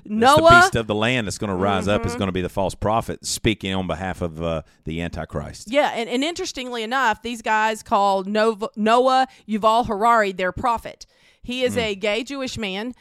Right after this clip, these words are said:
Speaker 1: and he is, uh, pushing all of this agenda. The transhumanism, uh, the one world government, everything that we know. He said surveillance is now going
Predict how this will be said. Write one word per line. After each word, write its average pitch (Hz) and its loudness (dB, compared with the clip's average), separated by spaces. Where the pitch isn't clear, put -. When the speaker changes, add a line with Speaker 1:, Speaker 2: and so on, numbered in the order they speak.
Speaker 1:
and 208 0
he 240 -6
is, 220 0
uh, 151 -10
pushing 269 0
all 262 4
of 220 0
this 180 -4
agenda. 170 -6
The 180 -4
transhumanism, 233 -2
uh, 165 2
the 185 -2
one 240 0
world 254 0
government, 226 0
everything 294 0
that 247 0
we 233 0
know. 208 4
He 226 -2
said 247 -2
surveillance 240 -2
is 247 -8
now 233 2
going 220 -4